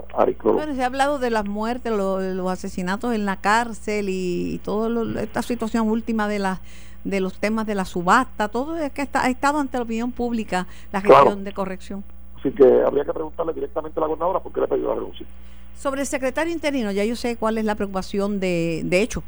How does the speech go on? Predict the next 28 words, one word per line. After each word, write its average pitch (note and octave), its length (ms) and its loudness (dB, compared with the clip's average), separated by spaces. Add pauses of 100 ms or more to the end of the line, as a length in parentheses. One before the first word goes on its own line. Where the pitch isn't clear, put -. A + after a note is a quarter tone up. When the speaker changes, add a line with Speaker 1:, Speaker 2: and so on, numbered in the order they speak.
Speaker 2:
de, E3 360 0
de E3 200 -2
Cirilo, G3+ 440 0
que F3+ 100 -2
dijo F#3 160 0
que - 80 -6
intervino, F#3 520 -2
con, F3 220 -8
llamó F3 400 0
a G#3+ 60 4
la F#3 100 2
Junta F#3 280 -2
de G3 100 0
Subastas. G#3+ 680 0 (480)
Eh, G3 560 0
¿cuál C4 180 0
es C#4+ 60 -4
su D#4+ 120 -6
sentir D4 460 -2
sobre, G3 680 -2
cuál A#3+ 140 2
es B3+ 60 2
el B3 80 0
ambiente A3 600 2
más F3 200 -6
bien F3+ 440 -6
sobre F#3 320 -4
el, E3+ 200 -4